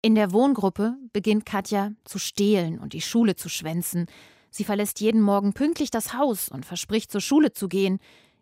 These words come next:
In Klärungsversuchen gibt sie stets alles zu, entschuldigt sich bei den Betreuerinnen und Betreuern und setzt sich immer wieder das Ziel, ihr Verhalten zu ändern.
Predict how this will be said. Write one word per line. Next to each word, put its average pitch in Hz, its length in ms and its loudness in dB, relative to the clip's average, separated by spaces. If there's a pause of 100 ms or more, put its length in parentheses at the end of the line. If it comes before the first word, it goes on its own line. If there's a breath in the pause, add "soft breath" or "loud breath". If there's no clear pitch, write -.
In 196 120 0
Klärungsversuchen 240 1000 0 (380 soft breath)
gibt - 180 -6
sie 233 80 -4
stets - 440 -4
alles 226 320 -6
zu, 180 360 -4 (240)
entschuldigt 247 640 -2
sich 208 180 -6
bei 190 140 -4
den 196 120 -2
Betreuerinnen 196 640 0
und 180 160 -2
Betreuern 214 560 0 (640 soft breath)
und 220 160 0
setzt 208 240 -4
sich - 240 -6
immer 262 260 4
wieder 214 200 2
das 202 340 -4
Ziel, 220 380 0 (100)
ihr 202 100 -2
Verhalten 180 520 -2
zu - 200 -6
ändern. 156 520 -6